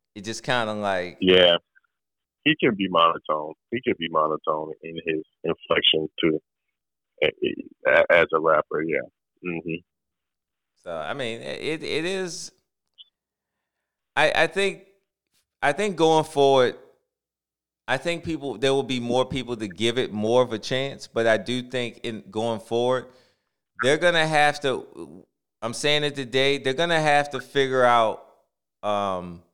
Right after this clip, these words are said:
Speaker 1: how they wanna go forward. Like, do they want him to just kinda, you know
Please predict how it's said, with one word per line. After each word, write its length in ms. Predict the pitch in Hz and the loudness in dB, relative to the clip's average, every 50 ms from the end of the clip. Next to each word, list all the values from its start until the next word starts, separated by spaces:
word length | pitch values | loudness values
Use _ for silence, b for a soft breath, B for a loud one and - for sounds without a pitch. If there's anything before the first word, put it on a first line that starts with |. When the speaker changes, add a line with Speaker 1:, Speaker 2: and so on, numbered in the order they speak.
| _ _ _ _ _ _ _ _ _ _ _ _ _ | _ _ _ _ _ _ _ _ _ _ _ _ _
Speaker 1:
how 240 | _ - - 135 135 | _ -2 2 2 2
they 140 | 135 139 139 | 2 2 0
wanna 420 | 131 120 120 123 123 120 120 113 | -2 -4 -4 -2 -2 -2 -2 -4
go 320 | 101 92 110 110 110 107 104 | -4 -2 -2 0 0 -2 -4
forward. 460 | - - - 117 113 110 107 98 67 | -6 -6 -4 -2 -2 -2 -2 -2 -2
Like, 200 | 98 104 101 87 | -2 -4 -4 -6
do 140 | - 104 104 | -8 -6 -4
they 160 | 110 110 113 | -4 -4 -6
want 340 | 104 98 104 113 110 - - | -6 -6 -6 -4 -6 -6 -8
him 480 | 110 110 107 104 104 98 98 95 95 - _ _ _ _ _ _ | -8 -6 -6 -4 -6 -6 -8 -10 -12 -16 _ _ _ _ _ _
to 120 | - 113 104 | -14 -12 -12
just 460 | 87 85 104 110 110 110 110 - - | -8 -4 0 0 0 0 0 -4 -12
kinda, 720 | - - 117 113 113 113 113 107 104 101 98 95 82 - - _ _ _ _ _ _ _ _ _ _ _ _ _ _ _ _ _ _ _ _ _ _ _ _ _ _ _ _ _ _ _ _ _ _ _ _ _ _ _ _ _ _ _ _ _ _ _ _ _ _ _ _ _ | -12 -8 -4 -4 -2 -2 -2 -4 -6 -6 -6 -8 -10 -12 -18 _ _ _ _ _ _ _ _ _ _ _ _ _ _ _ _ _ _ _ _ _ _ _ _ _ _ _ _ _ _ _ _ _ _ _ _ _ _ _ _ _ _ _ _ _ _ _ _ _ _ _ _ _
you 140 | - 139 143 | -6 -2 0
know 220 | 139 120 110 98 | 2 2 2 0